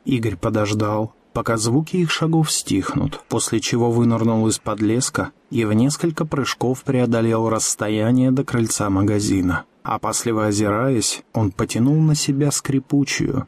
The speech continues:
обитую жестью и неряшливо замазанную синей краской дверь. А в лицо ему пахнул теплый, спертый воздух, пропитанный сложным ароматом дешевого пива,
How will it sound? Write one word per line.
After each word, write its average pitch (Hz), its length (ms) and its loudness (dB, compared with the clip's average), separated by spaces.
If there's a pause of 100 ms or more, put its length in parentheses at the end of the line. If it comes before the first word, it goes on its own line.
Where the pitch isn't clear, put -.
(160)
обитую 160 580 0
жестью 139 520 2
и 135 60 4
неряшливо 127 720 2
замазанную 120 680 2
синей 110 440 2
краской 95 560 -2
дверь. 101 540 0 (2250)
А 120 120 0
в 113 120 2
лицо 113 440 2
ему 160 260 4
пахнул 120 540 -2
теплый, - 680 -2 (120)
спертый 156 640 0
воздух, 117 720 0 (240)
пропитанный 113 640 0
сложным 113 600 2
ароматом 110 600 0
дешевого 104 680 0
пива, 120 580 2